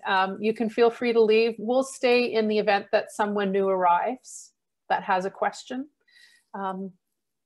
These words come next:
and, uh, of course, if someone does have a question, we're here for it. But otherwise, I think we'll, we'll close. So, Vicki, any closing remarks from you?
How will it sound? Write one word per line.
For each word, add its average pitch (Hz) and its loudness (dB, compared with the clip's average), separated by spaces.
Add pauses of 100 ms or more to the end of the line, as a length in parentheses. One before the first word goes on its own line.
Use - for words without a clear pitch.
(1160)
and, 190 -8
uh, 190 0 (220)
of 196 -4
course, 220 0
if 226 -4
someone 214 -4
does 202 -2
have 202 2
a 196 -6
question, 196 -6
we're 190 -6
here 196 -2
for 190 -8
it. - -12
But 190 -2
otherwise, 190 -4
I 190 -6
think 185 -12
we'll, 180 -4
we'll 185 -2
close. 180 -6
So, 220 -2
Vicki, 240 -6 (560)
any 226 2
closing 226 2
remarks 220 -2
from 247 -4
you? 294 -4